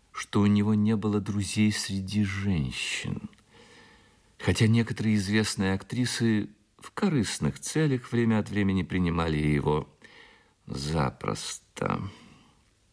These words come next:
Зная по опыту, что все они,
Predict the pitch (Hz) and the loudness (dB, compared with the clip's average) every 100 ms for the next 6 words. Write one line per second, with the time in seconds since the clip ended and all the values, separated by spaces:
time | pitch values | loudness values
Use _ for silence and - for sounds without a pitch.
0 | _ - - - _ _ _ _ - 98 | _ -20 -20 -20 _ _ _ _ -2 2
1 | 131 131 120 120 123 123 123 120 117 113 | 4 4 4 0 2 2 0 -2 -4 -6
2 | - 113 - 117 110 92 90 80 | -2 -2 0 2 2 2 0 -2